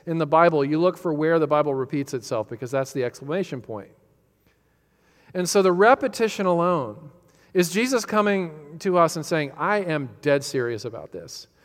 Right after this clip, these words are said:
You do not want to miss the things that I'm talking about right now, because your life, your future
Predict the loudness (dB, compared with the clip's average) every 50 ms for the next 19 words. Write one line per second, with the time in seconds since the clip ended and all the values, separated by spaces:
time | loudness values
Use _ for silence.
0 | _ _ -8 -4 -2 -2 -2 -4 -2 0 2 4 4 6 6 4 4 4 2 0
1 | 0 0 0 -2 -2 -4 -4 -6 -8 -10 -8 -8 -6 -6 -6 -6 -6 -4 -4 -4
2 | -4 -4 -4 -2 -2 -2 -2 -4 -6 -4 0 0 0 0 2 0 0 -2 -2 -4
3 | -6 -6 -6 -6 -8 -12 -20 -20 -20 _ _ _ _ _ _ _ _ _ _ _
4 | -6 -4 -2 0 0 0 0 2 2 4 4 4 4 2 0 0 2 2 2 2
5 | 0 -2 -6 -10 -14 -20 -20 -20 _ _ -4 -2 0 0 0 0 -2 -2 -4 -4
6 | -4 -4 -6 -8 -8 -10 -14